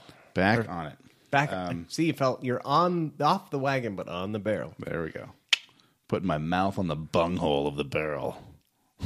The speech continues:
Speaker 2: Which is, those are all true statements that could happen.
Speaker 1: Damn right.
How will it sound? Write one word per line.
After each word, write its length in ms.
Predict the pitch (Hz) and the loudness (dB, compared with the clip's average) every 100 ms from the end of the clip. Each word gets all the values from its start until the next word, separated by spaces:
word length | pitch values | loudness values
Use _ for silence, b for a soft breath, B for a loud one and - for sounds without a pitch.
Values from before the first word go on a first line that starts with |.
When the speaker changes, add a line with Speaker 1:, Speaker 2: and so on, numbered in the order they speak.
| 117 | -6
Speaker 2:
Which 180 | 120 - | -6 -2
is, 300 | 147 - - - - _ - | -2 -2 -8 -14 -20 _ 0
those 240 | 151 143 147 | 4 4 4
are 100 | 143 | 0
all 160 | 139 | 0
true 300 | - - 151 | -2 -2 -2
statements 580 | 139 - 170 143 113 110 | -2 -2 -4 -2 -4 -2
that 120 | 120 | -4
could 160 | - 113 | -4 -4
happen. 400 | 143 135 - - _ - B B B - | -2 -4 -6 -12 _ -20 B B B -20
Speaker 1:
Damn 200 | - - | -18 -18
right. 260 | - - | -18 -20